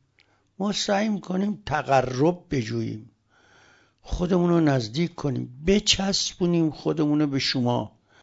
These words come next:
"الی الله و الیکم و اتقرب الی الله ثم الیکم."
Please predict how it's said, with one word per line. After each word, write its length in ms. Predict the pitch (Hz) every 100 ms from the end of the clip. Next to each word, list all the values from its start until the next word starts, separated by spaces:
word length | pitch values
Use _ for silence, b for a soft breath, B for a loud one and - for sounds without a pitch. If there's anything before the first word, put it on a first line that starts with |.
| _ -
"الی 200 | 143 147
الله 760 | 147 147 143 156 190 208 214
و 40 |
الیکم 1200 | 180 156 135 127 123 123 113 - 151 139 120 117 131 - _ _ _ _ _ _ _ -
و 120 | 120
اتقرب 1040 | 135 139 - 123 117 147 180 151 127 113 110
الی 300 | 123 120 120
الله 640 | 117 117 135 175 185 180
ثم 560 | 160 - 135 120 113 110
الیکم." 1160 | 113 139 110 117 165 190 180 - 135 117 117